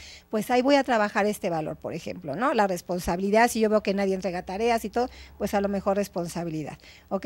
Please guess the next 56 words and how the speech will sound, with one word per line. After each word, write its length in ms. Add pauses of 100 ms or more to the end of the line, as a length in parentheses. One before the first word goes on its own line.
Si 160
yo 140
veo 160
que 100
nada 140
más 160
pasa 260
su 140
tanito, 360
te 100
hace 120
así, 220
ya 180
se 120
enojó, 340 (260)
vamos 200
a 20
trabajar 260
la 140
tolerancia, 580
¿no? 140 (180)
Entonces, 320
¿qué 160
vamos 340
a 80
trabajar 360
de 60
acuerdo 320
a 20
lo 120
que 100
estamos 520
observando? 800
Entonces, 180
el 80
diagnóstico 500
es 120
básico. 340 (520)
Después, 440
identifico 760
a 80
los 200
chicos 600
y 140
no 140
a 60
los 120
latosos, 480
porque 160
siempre 300
me 60
identifican 500
a 60
los 120
latosos, 560
¿no? 220